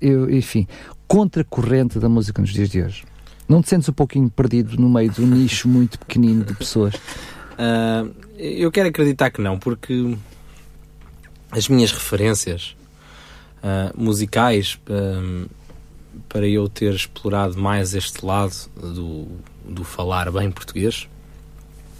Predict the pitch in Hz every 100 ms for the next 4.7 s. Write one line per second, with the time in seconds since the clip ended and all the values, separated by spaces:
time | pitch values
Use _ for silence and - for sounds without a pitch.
0 | - - - 113 104 104 - 123 - -
1 | 123 - 120 - - 123 123 - - -
2 | - - - 117 113 110 - - - -
3 | - 113 - 127 120 123 - - - 120
4 | 110 110 98 - 95 - 85